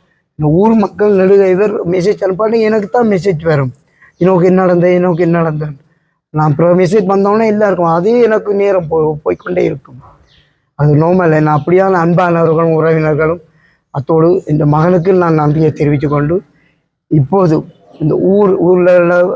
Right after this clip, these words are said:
வீட்டில் எல்லா நாடுகளில் பேரும் சொல்ல முடியாது, நாட்டில் உள்ள எல்லா நாட்டு மக்களுக்கும்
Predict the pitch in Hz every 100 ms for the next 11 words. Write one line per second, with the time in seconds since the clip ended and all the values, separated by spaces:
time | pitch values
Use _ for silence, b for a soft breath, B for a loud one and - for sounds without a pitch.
0 | - 170 185 180 165 156 151 170 185 175
1 | 170 175 170 170 190 196 180 175 165 160
2 | 160 160 160 180 170 151 151 156 156 156
3 | - _ _ _ _ - 170 185 220 220
4 | 185 165 175 151 139 170 147 147 143